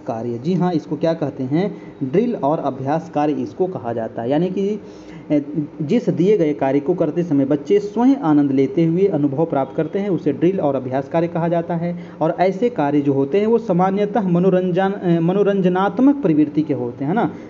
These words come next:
तभी तो बच्चे उसको, मतलब कि आनंद लेते हुए कर रहे हैं, यानी कि स्वयं करके सीखो और सिद्धांत इसी पर आधारित होता है।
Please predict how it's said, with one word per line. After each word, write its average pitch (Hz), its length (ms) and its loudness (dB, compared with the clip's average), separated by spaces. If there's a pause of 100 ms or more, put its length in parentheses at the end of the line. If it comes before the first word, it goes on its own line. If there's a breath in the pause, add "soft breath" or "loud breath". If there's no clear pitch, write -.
तभी 214 180 4
तो 233 120 2
बच्चे 180 280 2
उसको, 190 400 2
मतलब 175 340 0
कि 233 60 -2
आनंद 202 340 0
लेते 147 280 2
हुए 139 120 0
कर 135 180 -2
रहे 139 240 0
हैं, 175 500 -4
यानी 214 120 2
कि 214 100 -2
स्वयं 240 360 0
करके 196 380 0
सीखो 233 580 -2 (220 loud breath)
और 175 80 0
सिद्धांत 185 680 -2
इसी 208 300 0
पर 147 160 0
आधारित 123 320 -4
होता 120 260 -6
है। 113 220 -10